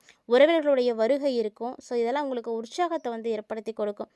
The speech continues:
So, நம்மளுடைய வாழ்க்கையில தான் இதெல்லாம் நடக்குதா அப்படின்ற அளவுக்கு நீங்க ரொம்ப ஆச்சரியத்துல தான் மூழ்கி இருக்க போறீங்க. அந்த மாதிரி நீங்க எதிர்பார்க்காத ஒரு சில விஷயங்கள் எல்லாமே வந்து நடக்கும். அது எல்லாமே உங்களுடைய நல்லதுக்கு தான். எதிர்காலம் சிறப்பாக இருக்கணும் அப்படின்றதுக்காக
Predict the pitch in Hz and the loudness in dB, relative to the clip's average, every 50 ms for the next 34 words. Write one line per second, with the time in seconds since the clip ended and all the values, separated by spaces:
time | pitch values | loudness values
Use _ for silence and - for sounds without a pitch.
0 | _ _ _ _ - - _ _ - 240 226 220 220 262 277 330 339 330 330 330 | _ _ _ _ -20 -20 _ _ -2 0 0 2 2 2 2 2 2 2 2 2
1 | 302 269 269 269 285 - 302 294 285 277 285 285 269 254 247 254 254 247 226 220 | 2 2 2 2 2 2 2 2 2 2 2 0 0 0 0 0 0 -2 -2 -2
2 | 240 247 - 262 247 254 247 226 208 214 247 254 262 254 247 226 220 233 233 233 | -4 -4 -4 -4 -4 -4 -4 -4 -4 -4 -4 -4 -4 -4 -6 -4 -4 -6 -6 -6
3 | 220 - 262 330 427 349 262 247 240 233 233 240 233 233 254 277 330 294 247 240 | -8 -8 -8 -8 -8 -8 -8 -8 -6 -6 -6 -6 -6 -8 -8 -10 -10 -10 -8 -8
4 | 269 277 - - 330 302 294 277 - 247 233 220 220 240 262 269 240 226 226 226 | -8 -8 -10 -10 -8 -4 -6 -6 -4 -4 -6 -4 -4 -4 -6 -8 -6 -6 -6 -6
5 | 220 220 214 214 - 226 208 - 220 214 214 214 220 233 277 302 _ - - - | -6 -6 -8 -8 -10 -12 -12 -8 -8 -8 -6 -6 -6 -6 -8 -10 _ -20 -20 -20
6 | - - - - 220 226 247 277 302 311 311 349 320 294 277 254 247 233 226 285 | -20 -18 -10 -6 -4 -2 -2 0 0 0 0 0 -2 -2 -2 0 0 0 -2 -2
7 | 294 - - 330 320 320 - 320 320 320 302 277 262 262 - 262 240 233 220 233 | -6 -2 0 0 0 0 0 0 2 2 2 2 0 0 -2 -6 -6 -4 -4 -4
8 | 233 - - 277 262 254 240 220 220 214 214 240 247 220 214 208 226 214 208 202 | -6 -4 -4 -4 -4 -2 -2 -2 -2 -2 -4 -4 -4 -6 -6 -6 -6 -6 -4 -4
9 | 214 208 - - - _ _ _ _ _ - - - - - - 196 214 233 226 | -6 -6 -6 -10 -14 _ _ _ _ _ -20 -20 -20 -10 -2 0 2 2 2 2
10 | 226 269 302 339 330 320 349 330 285 262 247 254 269 262 240 214 214 220 220 226 | 0 0 -2 -2 0 0 0 0 0 0 2 2 2 2 2 2 2 2 2 0
11 | 214 - 208 208 214 - _ _ _ - 240 233 254 294 294 330 320 320 339 339 | 0 -4 -2 -4 -4 -6 _ _ _ -2 2 2 2 4 4 4 4 4 4 2
12 | 320 - - 277 277 277 - 294 294 294 294 269 240 262 269 269 - 269 269 269 | 0 0 0 0 0 2 2 2 2 2 2 0 2 0 -2 -2 -4 -4 -2 -2
13 | 247 220 247 254 254 247 240 - 247 240 254 247 240 233 240 | -2 0 -2 -2 -2 -2 -4 -4 -4 -2 0 -2 0 0 -2